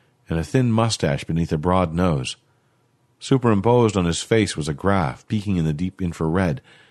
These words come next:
and a caption below it, "Black body curve three one oh K."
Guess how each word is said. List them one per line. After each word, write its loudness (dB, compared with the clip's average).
and -2
a -2
caption -4
below 2
it, -10
"Black -2
body 2
curve 0
three -2
one 0
oh 0
K." -8